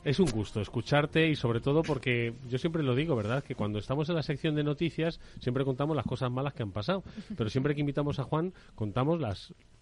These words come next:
cosas buenas que pasan en la lucha contra el cibercrimen, ¿no? Que no es fácil, no es sencillo, pero ocurren, ojo. Y yo creo que eso también es, eh, bueno visibilizarlo, sobre todo para que entendamos de que hay que luchar, eh, desde múltiples frentes. El año dos mil veintitrés, Juan, no sé cómo,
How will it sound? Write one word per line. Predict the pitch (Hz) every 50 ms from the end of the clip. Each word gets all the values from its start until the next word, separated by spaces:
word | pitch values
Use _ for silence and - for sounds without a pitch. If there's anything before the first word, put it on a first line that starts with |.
| - -
cosas | - 127 117 147 135
buenas | 123 135 151 175 170 -
que | - 127
pasan | - 147 143 - - 170 196
en | 175 139
la | 120 113
lucha | 123 143 139 - 143
contra | 123 123 117 110 107
el | 101
cibercrimen, | - 113 107 104 104 - 185 196 139 107 90 90
¿no? | 113 156 196 - - - - - - - - - _
Que | - 117 107
no | 104 113 127 139
es | 139 -
fácil, | - 175 170 - 196 202 175
no | 139 123
es | 113
sencillo, | - 143 135 120 - 170 170 180 208 208 -
pero | - 127 113 104
ocurren, | 98 - - 139 127 107 98 92 98
ojo. | 107 107 - - 113 107 - _
Y | - 107
yo | 101 110 110
creo | 127 123 120
que | 117 120
eso | 113 - 127 107
también | 113 107 107 110 117 120 123 123 117 117
es, | 117 113 107 - - -
eh, | 127 117
bueno | 107 107 120 120 120
visibilizarlo, | 117 117 - 127 113 110 110 - 131 127 151 160
sobre | - - 135 123
todo | - 143 143
para | 143 143 139
que | 139 131
entendamos | 117 117 117 113 120 123 120 127 143 143 - - - - - - - -
de | - 117 110 117 110
que | - - 113 117 -
hay | - 139 143
que | 139 - 143
luchar, | 131 135 123 - - 120 120 117 - - - - - - - - -
eh, | 123 113 110 107 107 98
desde | 113 110 95 113 110
múltiples | 123 131 113 - 117 - 101 92 -
frentes. | - 90 85 82 85 - 87 87 - - - - - - - - -
El | - 160
año | 202 220
dos | 226 220 180
mil | 190 208 190
veintitrés, | 196 190 175 185 175 185 190 196 175
Juan, | - 190 190 190 185
no | 170
sé | - - 175
cómo, | - 170 170 165 160 160 156 151 147 147 143 143 135 -